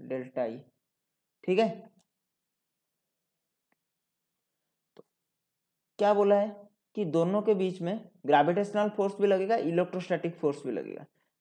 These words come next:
तो इलेक्ट्रोस्टैटिक फोर्स इधर लगेगा,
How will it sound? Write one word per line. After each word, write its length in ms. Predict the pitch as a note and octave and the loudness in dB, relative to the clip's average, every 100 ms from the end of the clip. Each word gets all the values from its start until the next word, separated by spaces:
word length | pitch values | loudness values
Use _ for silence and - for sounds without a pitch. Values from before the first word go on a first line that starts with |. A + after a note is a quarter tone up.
| - | -8
तो 100 | F3 - - _ _ _ _ _ _ - | -6 -6 -14 _ _ _ _ _ _ -4
इलेक्ट्रोस्टैटिक 720 | E3+ F#3 F#3+ G3+ G3 G3+ G3+ | 0 0 -2 -4 -2 -2 -2
फोर्स 240 | G3+ G3 G3+ | -2 -2 -2
इधर 220 | F3+ G3 | 2 4
लगेगा, 400 | G3 F#3+ F#3+ | 4 2 2